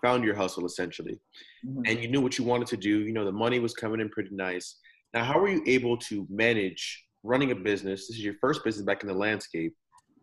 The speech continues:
Speaker 1: Um, how were you able to manage that as well as being, you know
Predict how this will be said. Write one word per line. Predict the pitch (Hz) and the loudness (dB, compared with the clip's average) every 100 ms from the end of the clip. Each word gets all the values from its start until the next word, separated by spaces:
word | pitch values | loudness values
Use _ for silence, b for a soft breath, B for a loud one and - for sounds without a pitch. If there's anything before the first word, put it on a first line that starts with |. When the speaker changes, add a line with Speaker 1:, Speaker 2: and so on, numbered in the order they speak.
| _ _ 90 | _ _ 0
Speaker 1:
Um, | 90 85 82 76 - - - | 2 0 -4 -10 -12 -8 2
how | 127 | 6
were | 165 | 8
you | 143 | 8
able | 127 123 | 6 2
to | - 104 | 0 -2
manage | 92 120 131 117 | 4 4 4 2
that | 101 98 - 104 | 2 2 2 -4
as | 95 | 0
well | 113 127 | 4 4
as | 113 | 4
being, | - 110 107 | 2 0 0
you | 113 | -2
know | 110 90 87 | -2 -2 -4